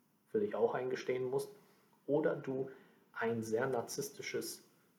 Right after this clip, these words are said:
toxisches Umfeld hast oder mit gewissen Leuten dieser Art zusammenarbeiten musst, um deine Ziele zu erreichen. Also, jetzt haben wir über Luca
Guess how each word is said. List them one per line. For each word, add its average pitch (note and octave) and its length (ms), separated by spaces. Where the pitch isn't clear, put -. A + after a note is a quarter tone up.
toxisches - 580
Umfeld E3 440
hast E3+ 220
oder C3 180
mit A#2 260
gewissen A#2 380
Leuten A2+ 460
dieser A2 280
Art - 240
zusammenarbeiten G#2 1000
musst, - 680
um G#2+ 180
deine F#2+ 260
Ziele - 380
zu - 160
erreichen. - 380
Also, - 320
jetzt A2 200
haben D#3 240
wir D#3 300
über A#2 220
Luca C3 480